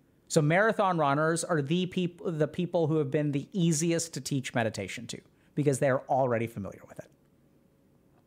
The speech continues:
Okay, but if future orientation correlated with ambition is bad, then why does it work so well for a lot of people? I never said it was bad. Remember, quite the opposite.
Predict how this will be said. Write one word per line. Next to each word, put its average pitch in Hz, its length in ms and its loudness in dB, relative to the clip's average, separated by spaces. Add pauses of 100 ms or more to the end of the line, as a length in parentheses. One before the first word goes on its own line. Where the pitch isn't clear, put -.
(3500)
Okay, 185 260 4
but 165 380 -2
if 175 160 -2
future 220 300 0
orientation 202 560 0
correlated 175 320 2
with 170 100 0
ambition 160 400 0
is 139 100 0
bad, 143 360 4
then 135 160 0
why 143 140 2
does 139 120 0
it 139 80 -2
work 139 340 -2 (380)
so - 160 0
well 143 180 2
for 143 140 -4
a 135 60 2
lot 127 180 2
of 120 60 -4
people? 170 280 2
I 180 100 2
never 247 160 2
said 247 140 2
it 214 60 -2
was 139 140 0
bad. 151 340 4 (540)
Remember, 165 480 2 (420)
quite 214 220 4
the 170 80 2
opposite. - 400 -2